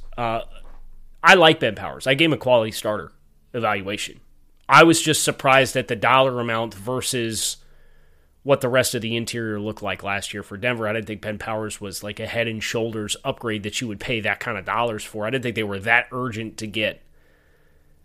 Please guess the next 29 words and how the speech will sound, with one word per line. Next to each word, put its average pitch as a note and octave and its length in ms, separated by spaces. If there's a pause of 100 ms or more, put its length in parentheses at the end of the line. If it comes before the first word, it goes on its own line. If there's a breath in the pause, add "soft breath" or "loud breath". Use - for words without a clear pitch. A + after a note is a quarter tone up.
(140)
that B2+ 500
piece - 600 (840)
amidst C#3 480
what C3+ 180
they A#2+ 120
have A#2 260
as A2+ 280
long A#2+ 180
as G#2+ 80
everybody G#2+ 320
else F#2+ 160
is - 120
healthy. D3+ 260
But A#2 240 (480 loud breath)
I D3 80
like D#3 400
how F3+ 240
it C#3 100
fits - 380
with B2 360 (460)
McGlinchey. C3+ 680
His C#3 220
strength B2 560
is G#2+ 180
what? G2 260 (1700)
Pushing B2 300
the A2+ 60
run G2+ 140
game. - 160